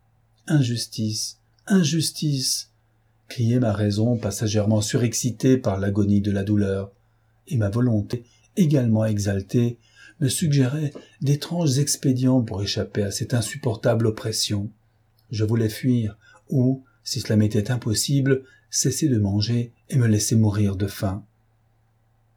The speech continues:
Quelle était la consternation de mon âme dans cette terrible journée, quel tumulte dans mon cerveau, quelle insurrection dans mon cœur. Et cependant, dans quelles ténèbres,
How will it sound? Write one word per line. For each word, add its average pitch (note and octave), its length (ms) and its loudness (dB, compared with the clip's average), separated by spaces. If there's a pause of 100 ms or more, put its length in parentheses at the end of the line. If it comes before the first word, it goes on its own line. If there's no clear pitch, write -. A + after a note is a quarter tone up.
(920)
Quelle A2 220 0
était A#2+ 180 0
la A#2 120 0
consternation A#2 760 0
de A#2+ 80 4
mon B2 220 6
âme A2 300 4
dans G2+ 140 0
cette G#2+ 240 -6
terrible G#2 440 2
journée, G2+ 520 2 (360)
quel A2 200 0
tumulte C3+ 540 6
dans G2+ 180 2
mon G2+ 140 0
cerveau, G#2 600 -2 (360)
quelle C3 160 4
insurrection D3 800 4
dans B2+ 140 4
mon G#2 180 6
cœur. G#2+ 500 -2 (680)
Et A#2 80 -6
cependant, A#2 640 -2 (560)
dans A2+ 100 0
quelles B2+ 240 0
ténèbres, A2 580 2